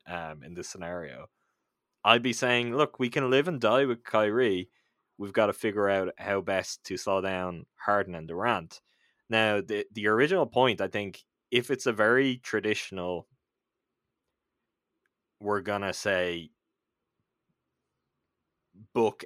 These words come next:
X has net Y, and it's just gonna be, "That's his guy," and they're gonna lock in on that. I think Jrue has to have Kyrie,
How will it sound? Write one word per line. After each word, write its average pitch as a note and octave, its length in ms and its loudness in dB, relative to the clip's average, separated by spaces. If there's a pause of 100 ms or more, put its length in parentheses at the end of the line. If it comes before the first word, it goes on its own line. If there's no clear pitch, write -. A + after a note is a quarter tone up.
X - 500 -4
has F#2+ 200 -4
net F#2+ 400 -6
Y, G2 680 -2
and F#2 160 -12
it's E2 140 -16
just - 180 -12
gonna F#2+ 160 -8
be, E2+ 340 -10
"That's F#2 420 -6
his F2+ 160 -16
guy," F#2 360 -4
and F2 140 -10
they're F2 100 -10
gonna F2+ 220 -10
lock F2+ 260 -8
in G2 160 -10
on F2 180 -8
that. E2 240 -8 (840)
I - 100 -6
think C3+ 280 -4
Jrue A2+ 420 2
has A2+ 260 -2
to A2+ 80 -4
have A2 280 -2
Kyrie, G2+ 680 -4